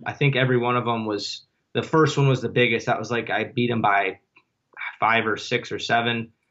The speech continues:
And then everyone, the other two after that were overtime and a one point match. So I knew it was gonna be a battle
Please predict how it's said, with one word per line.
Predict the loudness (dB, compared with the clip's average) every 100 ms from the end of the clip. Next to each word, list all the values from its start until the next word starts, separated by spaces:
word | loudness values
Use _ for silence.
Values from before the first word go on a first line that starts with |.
| _
And | -4 -2
then |
everyone, | 2 2 2 2 0
the | 0 2
other | 2
two | 0 0
after | 2 0 -2
that | -4 -4
were | -4 -6 -8 -12 _ _ _ _ _ _ 2
overtime | 4 4 2 4 2 2 0
and | -2
a |
one | -4 -4 -4
point | -4 -2
match. | -2 -2 -4 -8 -2
So | 2 2 2 2
I |
knew | 4 4
it |
was | 2
gonna | 2
be | 2 2
a |
battle | 2 2 4 2 0